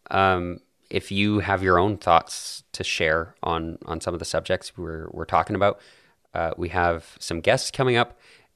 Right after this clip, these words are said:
and some other interesting topics to, to share. Uh, one last thing, too. Um, should I put the, uh, links to our other podcasts that we're doing?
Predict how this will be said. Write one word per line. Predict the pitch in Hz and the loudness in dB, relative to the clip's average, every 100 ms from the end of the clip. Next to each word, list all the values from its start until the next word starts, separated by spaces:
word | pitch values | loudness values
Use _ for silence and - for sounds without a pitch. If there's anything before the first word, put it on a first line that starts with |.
| _ | _
and | 90 90 90 87 | 2 2 2 -2
some | - 104 | -4 0
other | 104 101 | 4 4
interesting | 90 92 92 85 - 85 78 - _ _ _ | 2 0 0 -2 -4 -6 -6 -12 _ _ _
topics | - 85 - - - - | 0 0 2 -4 -6 -16
to, | - 85 82 | -10 -8 -8
to | - - | -12 -12
share. | - - 90 78 - - - _ | -4 0 0 0 -8 -20 -20 _
Uh, | 98 98 - _ _ _ _ | 2 2 0 _ _ _ _
one | 107 | 4
last | 117 107 - | 6 4 2
thing, | 113 98 | 0 0
too. | - 117 92 - - - _ _ _ _ | 0 0 0 -4 -18 -20 _ _ _ _
Um, | 101 98 92 - - - - | 0 2 0 -10 -20 -20 -12
should | - - 110 | -8 -2 4
I | 110 117 117 - _ _ _ _ _ _ _ _ | 6 6 4 0 _ _ _ _ _ _ _ _
put | 127 - - | 0 0 -2
the, | 113 107 107 | -2 4 6
uh, | 101 95 | 8 6
links | 92 98 110 - | 4 0 0 -6
to | - 110 98 95 95 95 - - | -6 -2 0 0 0 -2 -6 2
our | 92 98 92 - | 6 8 6 4
other | 92 95 98 98 - | 4 4 4 2 -2
podcasts | - 92 - 113 120 - - - _ | 0 0 2 -2 -2 -10 -16 -20 _
that | - 98 | -6 -2
we're | 98 | -2
doing? | 101 101 113 | 0 -2 -2